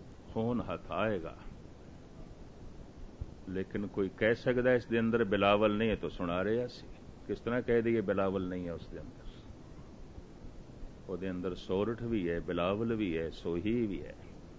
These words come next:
ਜੈਜਾਵੰਤੀ ਵੀ ਹੈ, ਮਾਝ ਵੀ ਹੈ, ਆਸਾ ਵੀ ਹੈ, ਪਰ ਚੀਰਾ ਫਾੜੀ ਕਰਕੇ ਦੇਖਾਂਗੇ ਤੇ ਹੱਥ ਨਹੀਂ ਆਏਗਾ,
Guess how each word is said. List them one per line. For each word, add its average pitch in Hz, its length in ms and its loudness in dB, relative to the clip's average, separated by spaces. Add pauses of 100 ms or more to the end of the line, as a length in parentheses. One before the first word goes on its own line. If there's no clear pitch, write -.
(880)
ਜੈਜਾਵੰਤੀ 95 920 4
ਵੀ 104 220 4
ਹੈ, - 200 -6 (1700)
ਮਾਝ 107 400 6
ਵੀ 127 280 6
ਹੈ, 78 280 -2
ਆਸਾ 110 380 6
ਵੀ 151 240 6
ਹੈ, 82 180 -4 (1500)
ਪਰ 92 120 -6 (140)
ਚੀਰਾ 107 340 6
ਫਾੜੀ 117 420 6
ਕਰਕੇ 104 400 4
ਦੇਖਾਂਗੇ 90 500 0
ਤੇ 71 160 -6
ਹੱਥ 76 240 -8
ਨਹੀਂ 82 200 -6
ਆਏਗਾ, - 360 -12